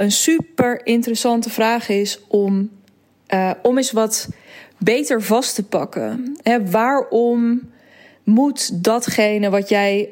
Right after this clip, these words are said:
hebt ontwikkeld, weet ik veel, een cursus of een training bijvoorbeeld, waarom moet dat er komen? Waarom, ehm, neem je de tijd en de moeite om die podcast te maken die je maakt? Waarom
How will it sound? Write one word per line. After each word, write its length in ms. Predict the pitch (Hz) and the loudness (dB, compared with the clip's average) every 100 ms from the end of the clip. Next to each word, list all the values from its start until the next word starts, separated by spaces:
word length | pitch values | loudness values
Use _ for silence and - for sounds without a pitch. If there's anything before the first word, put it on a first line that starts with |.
| - | -2
hebt 320 | 202 202 - | 0 0 -2
ontwikkeld, 800 | 214 202 190 247 214 190 - - - - | 0 2 0 0 0 -2 -4 -10 -18 -6
weet 120 | 190 | -6
ik 60 | |
veel, 140 | - 196 | -2 -2
een 100 | 190 | 0
cursus 340 | 208 208 196 | 0 0 -2
of 80 | 196 | -2
een 80 | 196 | 0
training 380 | 214 226 240 220 | 0 0 0 -2
bijvoorbeeld, 380 | 208 214 190 | 0 -2 0
waarom 280 | 196 208 220 | 0 2 2
moet 180 | 214 262 | 2 2
dat 180 | 254 220 | 0 0
er 100 | 208 | -2
komen? 460 | 214 226 214 190 | 0 2 2 0
Waarom, 840 | 170 214 269 262 226 233 233 233 - - - - - - _ - | 0 0 0 0 2 2 2 0 -4 -14 -20 -20 -20 -20 _ -2
ehm, 580 | 214 208 208 208 208 208 - - - - | 0 2 2 0 0 -2 -8 -20 -20 -6
neem 340 | - 214 233 262 | 0 2 4 2
je 360 | 247 226 233 240 - _ | 2 0 -2 -6 -12 _
de 200 | 202 208 | -4 0
tijd 400 | 220 220 233 - | 0 2 0 -2
en 160 | - | 0
de 60 | 208 | 2
moeite 640 | 202 214 240 240 208 202 - | 2 2 2 0 0 -2 -2
om 460 | - 208 196 196 196 - - _ _ _ _ 196 | 0 2 2 0 -2 -6 -20 _ _ _ _ -2
die 40 | |
podcast 480 | 226 294 - 175 190 | 0 0 0 -2 -2
te 60 | 175 | -2
maken 360 | 165 165 185 | -2 -2 -4
die 100 | 180 | -2
je 80 | 180 | -2
maakt? 420 | 180 - - - 190 | 0 -2 -4 -6 -2
Waarom 880 | 185 233 247 254 208 214 214 208 214 | 0 0 0 0 0 2 2 0 -2